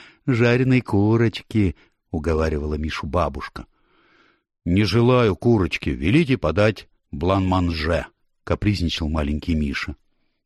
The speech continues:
«Пусть будет бланманже», соглашалась бабушка, и несли Борчуку и бланманже, и сладкую гурьевскую кашу,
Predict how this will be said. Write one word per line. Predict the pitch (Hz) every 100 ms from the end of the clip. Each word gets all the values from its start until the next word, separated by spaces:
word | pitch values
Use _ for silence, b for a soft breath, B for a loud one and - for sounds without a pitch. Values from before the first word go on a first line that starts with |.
| _
«Пусть | - 190 170
будет | 147 160 156 123
бланманже», | 127 131 127 117 110 101 90 98 101 104 98 B B B
соглашалась | - 82 90 - 80 73
бабушка, | 62 104 151 131 - - 104 B B B
и | 110
несли | 123 135 123 - 147 151
Борчуку | 131 123 - 117 107 - 139 147 - B B
и | 127
бланманже, | 131 127 135 135 127 123 120 92 69 71 92 85 - B B B
и | 113
сладкую | - 113 143 - 139 135
гурьевскую | 127 127 131 - 123 110 98
кашу, | - 80 127 123 - 80